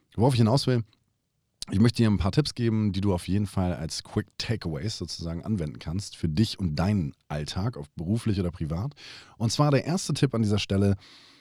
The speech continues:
einfach machen. Das ist so simpel, aber auch so schwer. Wir alle Menschen neigen dazu,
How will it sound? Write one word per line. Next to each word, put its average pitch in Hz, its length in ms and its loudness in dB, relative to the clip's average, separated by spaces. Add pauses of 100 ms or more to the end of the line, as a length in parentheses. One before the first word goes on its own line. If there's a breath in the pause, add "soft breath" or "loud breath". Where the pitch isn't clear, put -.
(600 loud breath)
einfach 117 580 2 (120)
machen. 80 480 0 (720 loud breath)
Das 127 160 0
ist - 240 -2 (220)
so 117 300 2
simpel, 139 540 4
aber 113 240 -2
auch 98 140 -2
so 95 220 0
schwer. - 360 -4 (200)
Wir 113 300 2
alle 156 160 2
Menschen 123 540 -2
neigen 104 460 0
dazu, 110 600 -2